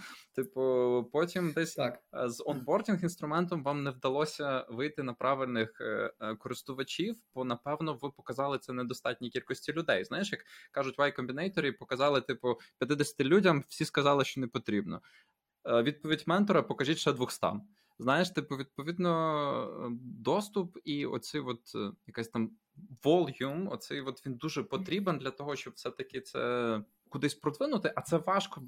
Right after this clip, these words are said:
Speaker 1: залишаючись в аутсорсі, тому що, ну, блін, спробували, ну, от не полетіло, ну, тепер у нас є от, типу, с-, стандартні задачі, до яких треба повернутися, бо за них заплатять.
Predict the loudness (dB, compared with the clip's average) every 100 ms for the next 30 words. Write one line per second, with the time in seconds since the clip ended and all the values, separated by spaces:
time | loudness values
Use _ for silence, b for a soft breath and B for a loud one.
0 | -8 -2 -2 0 0 0 -4 -2 -2 0
1 | -2 -2 -4 -4 -4 0 -2 -2 B B
2 | B _ -2 0 2 2 0 2 4 4
3 | 4 4 6 4 2 0 2 2 2 -2
4 | 0 0 0 -2 2 4 4 4 0 -2
5 | 0 -2 4 4 4 0 -2 -2 2 4
6 | 4 2 -4 -4 -4 -6 -4 -2 2 0
7 | 0 -4 0 0 0 -2 -2 -4 -6 -2
8 | -2 0 0 0 -2 -4 -4 -4 -2 -4
9 | -2 -2 0 -2 -2 -4 -4